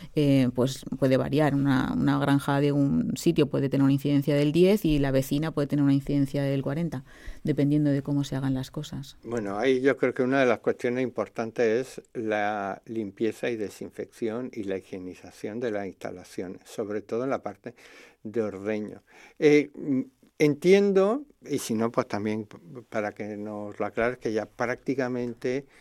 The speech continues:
Speaker 2: eh, la mayoría es ordeño mecánico.
Speaker 1: Sí, en general sí. Ahora ya la mayor parte de las explotaciones son con ordeño mecánico.
Speaker 2: Exactamente, ya no, ya no se ven las estampas estas, eh, bucólicas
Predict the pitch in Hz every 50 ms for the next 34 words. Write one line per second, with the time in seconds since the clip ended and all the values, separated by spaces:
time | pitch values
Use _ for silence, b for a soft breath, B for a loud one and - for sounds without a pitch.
0 | b b b b b _ - - 120 117 113 117 113 113 117 117 110 110 107 -
1 | - 117 113 113 113 113 113 113 110 107 104 107 117 123 135 139 135 - - -
2 | - _ - 120 113 - - 123 120 123 123 120 117 117 107 - - 117 123 143
3 | 160 165 - 277 285 302 _ _ _ - - - - - - 196 180 147 139 139
4 | - - 139 135 135 151 160 - - 127 131 139 - - _ _ - 143 139 143
5 | 143 135 139 131 131 131 131 131 131 120 131 131 139 139 - 143 135 - 135 135
6 | 143 143 147 - - 131 135 - 139 - 135 135 135 135 - 131 135 - - 127
7 | 135 - 131 127 - - - - - - - 175 - - - - _ b b b
8 | b b b - - 110 104 - - 113 120 - 107 104 107 98 101 104 110 117
9 | 117 117 113 107 - - 110 120 120 117 117 107 - - 107 104 113 117 120 113
10 | 101 98 - 104 - - - 110 107 113 - - 107 107 107 98 - - 110 -
11 | - - 110 107 104 101 98 - - - 98 101 101 101 107 117 120 110 - -
12 | 123 117 107 110 113 101 107 107 110 107 98 - - - b